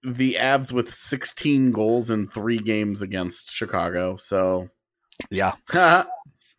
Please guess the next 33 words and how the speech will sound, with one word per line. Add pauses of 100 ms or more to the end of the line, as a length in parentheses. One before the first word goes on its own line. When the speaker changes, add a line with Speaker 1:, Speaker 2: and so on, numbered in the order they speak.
Speaker 2:
McKinnon
has
eight
points
in
those
three
games.
Not
bad. (840)
<laughs> (920)
Speaker 1:
Yeah,
Speaker 2:
Uh,
Speaker 1:
uh, (500)
plus,
uh,
the
ten
of
Colorado's
plus
thirty-one
goal
differential
comes
just
from
the
three
games
against
the
Blackhawks.